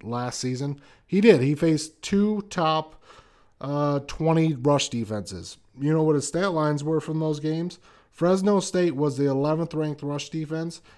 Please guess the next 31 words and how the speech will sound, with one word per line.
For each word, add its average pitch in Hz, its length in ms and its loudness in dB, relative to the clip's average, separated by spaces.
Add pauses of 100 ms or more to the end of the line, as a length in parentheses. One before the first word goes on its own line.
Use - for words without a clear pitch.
He 156 100 -2
finished 156 400 0
with 127 180 -6
fifteen 175 400 -2
carries 160 380 -2
for 127 160 -8
sixty-nine 156 680 -2
yards, 139 360 -2
zero 143 360 0
touchdowns, 120 720 -4 (340)
one 143 220 0
catch 139 300 -4
for 131 120 -8
nine 113 300 -4
yards. 92 400 -12 (640)
Okay, 151 340 0 (320)
that's 147 220 -2
not 175 160 2
a 156 40 0
very 151 180 2
good 147 120 0
stat 147 220 0
line. 151 220 0
Maybe 151 240 2
he 151 80 0
played 147 280 0
well 139 280 0
against 139 320 -2
another 135 260 -2
team 131 300 -6
that, 120 180 -6